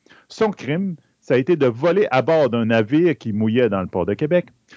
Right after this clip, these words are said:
Euh, donc, il a volé, euh, quelque chose. Euh, la sentence, ben, c'est la pendaison.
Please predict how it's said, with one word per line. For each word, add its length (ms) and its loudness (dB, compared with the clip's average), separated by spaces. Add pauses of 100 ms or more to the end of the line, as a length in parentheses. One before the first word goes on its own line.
(320)
Euh, 300 2
donc, 240 -2
il 80 2
a 20 0
volé, 520 0
euh, 460 0
quelque 260 -2
chose. 440 -4 (420)
Euh, 140 4
la 140 2
sentence, 560 0
ben, 160 2
c'est 160 0
la 100 2
pendaison. 420 2